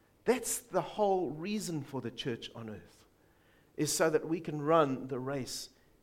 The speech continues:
together. So as you look around you, hear your fellow competitors. They might not look like they're doing a race here today, but they are. They're running the race with you. We are to encourage each other. That means we've got to have eyes for each other.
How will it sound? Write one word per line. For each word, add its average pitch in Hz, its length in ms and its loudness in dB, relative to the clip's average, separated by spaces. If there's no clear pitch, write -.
together. - 400 -10
So 175 100 2
as 185 140 4
you 214 80 8
look 262 180 8
around 233 380 12
you, 170 160 4
hear 277 260 12
your 226 220 12
fellow 220 260 12
competitors. 208 840 6
They 170 100 6
might 214 240 10
not 175 160 2
look 233 200 10
like 185 220 8
they're 165 100 4
doing 156 300 6
a 143 120 6
race 156 320 6
here 185 180 0
today, 180 320 6
but - 280 2
they 160 160 8
are. 160 320 12
They're 139 160 4
running 175 380 6
the 156 80 6
race 165 400 4
with 175 240 -4
you. 120 240 -4
We 143 160 2
are 139 100 2
to 143 120 -6
encourage 170 680 -2
each - 240 -10
other. 110 280 -8
That 214 220 2
means 196 220 4
we've 180 120 2
got 180 120 6
to 156 80 8
have 127 120 0
eyes 151 380 4
for 117 180 -4
each 107 200 -8
other. 104 200 -12